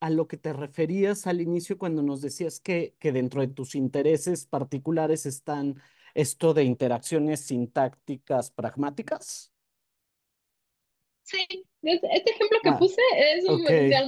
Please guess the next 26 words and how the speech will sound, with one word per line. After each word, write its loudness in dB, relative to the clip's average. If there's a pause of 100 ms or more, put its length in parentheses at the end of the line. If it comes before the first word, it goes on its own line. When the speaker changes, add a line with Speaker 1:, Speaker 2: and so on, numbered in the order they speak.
Speaker 2:
mejor 0
es 0
porque -2
es -4
mi 0
rama, -4
pero -2 (140)
es -2
un -16
ejemplo -8
de -4
interfaz -6
sintaxis -2 (240)
Speaker 1:
Ah, 0
Speaker 2:
pragmática, 0
Speaker 1:
interfaz, 0
Speaker 2:
que 4
es 4
de 4
Speaker 1:
interfaz. -6
Speaker 2:
que 2 (600)
Speaker 1:
Ajá. -14 (120)
Speaker 2:
Sí, 0 (100)
sí, 4 (240)
sí, -4 (120)
bueno, 0